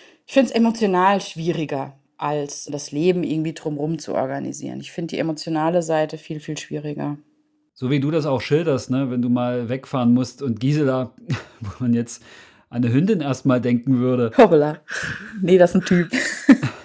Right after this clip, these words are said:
Speaker 2: Das hab ich inzwischen schon mitbekommen. Und du überlegst die ganze Zeit, ja, was macht das mit dem?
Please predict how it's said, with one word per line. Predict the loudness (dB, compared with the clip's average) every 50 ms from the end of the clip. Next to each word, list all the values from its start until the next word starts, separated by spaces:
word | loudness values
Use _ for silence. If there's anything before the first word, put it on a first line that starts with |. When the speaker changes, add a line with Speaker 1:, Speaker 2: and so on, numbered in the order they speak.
| -20 -20 _ _ _ -20 -20 -20 -20 -6 -2 0
Speaker 2:
Das | 0 0 2 4
hab | 4 6 6
ich | 6 4
inzwischen | 2 0 2 2 2 4 4 4 2
schon | 4 4 4
mitbekommen. | 4 2 0 -2 -4 -4 -2 0 0 0 0 0 -2 -8 -20 -20 -20 -20 _ _ _ _ _ _ _ _ _
Und | 2 2 4 4
du | 4
überlegst | 4 6 6 6 6 6 4 2 0
die | 0
ganze | 2 2 2 2 0 0
Zeit, | 2 2 4 4 2 -2 -2
ja, | 2 4 6 6 8 8 6 6 6 4 4
was | 4 4 4 4 4
macht | 2 2 2
das | 0 2 2
mit | 2 2 4 4
dem? | 6 6 8 8 8 8 8 4 0